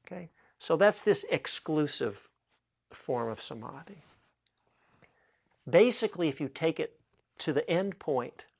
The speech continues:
as I said, you, c-, you, you, there won't be any other experiences other than just what,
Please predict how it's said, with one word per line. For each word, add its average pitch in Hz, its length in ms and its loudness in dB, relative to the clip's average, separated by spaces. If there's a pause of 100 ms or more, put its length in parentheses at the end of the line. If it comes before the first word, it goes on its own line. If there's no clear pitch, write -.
(2000)
as 147 200 6
I 135 100 4
said, 180 360 2
you, 123 140 -4
c-, - 120 -10
you, 151 120 -4
you, 139 240 -2
there 143 160 4
won't 175 340 4
be 196 260 0
any 147 240 0
other 135 280 0
experiences 135 1040 -4
other 139 220 4
than 127 160 -4
just - 280 -6
what, 131 200 4